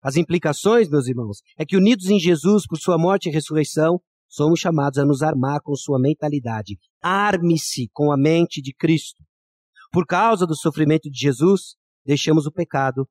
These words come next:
para nos submeter à vontade de Deus. Gentios irão agir contra nós, reagir contra nós. Perseveramos, porque nossa esperança está no fim da história. No fim,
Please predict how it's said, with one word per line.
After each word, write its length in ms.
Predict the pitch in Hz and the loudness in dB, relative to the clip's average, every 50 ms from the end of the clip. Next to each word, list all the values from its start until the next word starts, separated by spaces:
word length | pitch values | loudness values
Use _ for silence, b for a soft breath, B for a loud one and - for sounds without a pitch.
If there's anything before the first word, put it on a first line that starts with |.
| _ _ _ _ | _ _ _ _
para 140 | - 135 135 | -4 -2 0
nos 180 | 131 139 - - | 0 0 0 -2
submeter 580 | - 233 220 185 190 175 - - 170 165 160 | -4 -2 0 2 0 0 0 0 0 0 2
à 60 | 151 | 0
vontade 420 | 131 135 135 127 - 123 120 117 135 | 0 -2 -4 -4 -4 -8 -8 -8 -10
de 120 | 151 180 | -10 -4
Deus. 540 | 160 165 170 170 160 160 - - - - - _ _ _ _ _ _ _ _ _ - | 0 2 4 4 4 2 -2 -8 -18 -18 -20 _ _ _ _ _ _ _ _ _ -10
Gentios 580 | 127 117 156 160 147 - - 202 247 254 202 180 | -4 0 0 0 0 0 0 2 2 2 2 2
irão 180 | 196 175 160 | 2 2 2
agir 200 | 151 135 131 147 | 0 0 -2 -4
contra 280 | - - 156 151 196 202 | -2 -2 -4 -2 0 0
nós, 300 | 196 196 196 202 190 - - - - | 2 2 2 0 -2 -2 -6 -12 -6
reagir 320 | - 151 147 143 131 196 220 | -4 -2 -2 0 2 0 0
contra 260 | - 170 - 160 156 | 0 0 0 0 0
nós. 360 | 143 135 131 131 - - - _ _ _ _ _ _ _ _ _ | 0 0 0 -2 -4 -8 -20 _ _ _ _ _ _ _ _ _
Perseveramos, 640 | - 160 160 - 190 180 196 190 190 190 185 165 - | -8 -6 -2 0 0 2 4 4 4 4 2 0 -2
porque 240 | - 151 135 - 147 | -4 -10 -4 0 0
nossa 200 | 151 147 - - | 0 0 -2 -6
esperança 440 | 143 - - 139 131 147 151 - 139 | -14 -10 -6 -4 -2 -2 -2 -4 -6
está 280 | 127 - 143 147 151 - _ _ _ _ | -10 -6 -6 -6 -6 -6 _ _ _ _
no 120 | - 180 165 | -4 -4 -4
fim 320 | - - 170 160 151 143 - _ _ - | -2 0 2 2 2 2 0 _ _ -4
da 80 | - 131 | -4 -4
história. 400 | 127 - - - 98 92 92 98 _ _ | -4 -4 -10 -12 -12 -12 -12 -14 _ _
No 140 | - 135 143 | -2 -2 -2
fim, 400 | - - 170 190 208 220 226 226 | -2 0 0 2 4 4 2 0